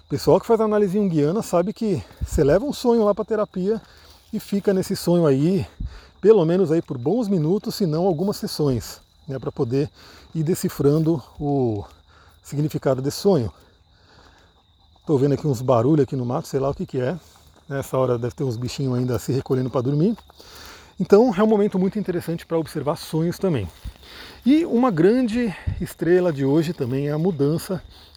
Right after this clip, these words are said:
de Mercúrio para Gêmeos. Mercúrio,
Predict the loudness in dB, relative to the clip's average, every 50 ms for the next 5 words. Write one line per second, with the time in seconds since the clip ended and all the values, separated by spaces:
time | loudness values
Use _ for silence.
0 | _ -8 -2 0 2 2 2 0 0 -2 -2 0 0 0 -2 -4 -4 -4 -4 -4
1 | -4 -2 0 0 2 0 0 -4 -6 -8 -10 -12 -12 -16 _ _ -20 -20 -20 -20
2 | -20 -20 -20 -20 -20 -20 -20 -20 -20 _ _ 0 2 2 2 2 4 4 6 6
3 | 4 4 2 0